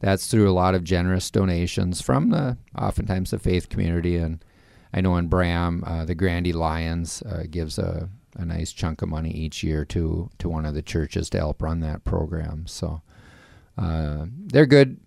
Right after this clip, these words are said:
good people. And then just kinda back and forth, 'cause you will hear, you know, rumors going on, whether it's about critical race theory or,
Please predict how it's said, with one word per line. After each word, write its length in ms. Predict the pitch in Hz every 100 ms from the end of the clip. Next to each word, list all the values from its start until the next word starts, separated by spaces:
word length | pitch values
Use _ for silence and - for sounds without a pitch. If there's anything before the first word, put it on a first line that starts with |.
| -
good 240 | - 139 -
people. 420 | 123 - 123 120
And 160 | 135 170
then 180 | 226
just 260 | 220 180 - _ _ _ _ -
kinda 200 | 156 165
back 300 | 131 113 110
and 100 | 120
forth, 220 | 107 104 -
'cause 200 | 139 202
you 80 |
will 140 | 202 165
hear, 500 | 123 107 104 101 101 -
you 80 | 117
know, 360 | 85 82 90 - _ _ _ -
rumors 840 | 90 87 107 92 78 78 - - -
going 320 | 87 82 82
on, 340 | 78 78 80 80
whether 320 | 78 85 82
it's 240 | 82 - 87
about 500 | 78 76 78 - - - _ _ _ - - _ -
critical 420 | 160 156 165 143
race 420 | 123 120 117 -
theory 640 | - 107 104 104 101 101 101
or, 340 | 95 82 85